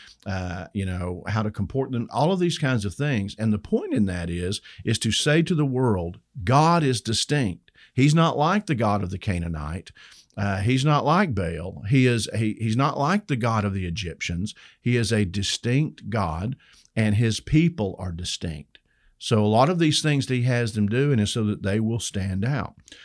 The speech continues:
A third thing is to demonstrate the importance of hearing and following his word.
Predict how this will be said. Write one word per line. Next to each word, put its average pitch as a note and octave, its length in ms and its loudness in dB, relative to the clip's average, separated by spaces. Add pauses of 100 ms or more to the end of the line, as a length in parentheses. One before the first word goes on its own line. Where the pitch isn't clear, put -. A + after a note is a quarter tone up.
(140)
A - 60 -2
third G3 340 4
thing G2 360 0 (220)
is A2 160 -2
to A2+ 80 -6
demonstrate C#3+ 560 0
the A2+ 80 0
importance A2 540 0
of F#2 100 -4
hearing A2+ 300 0
and F#2+ 120 -4
following F#2 440 -2
his F2 160 -10
word. C2+ 340 -12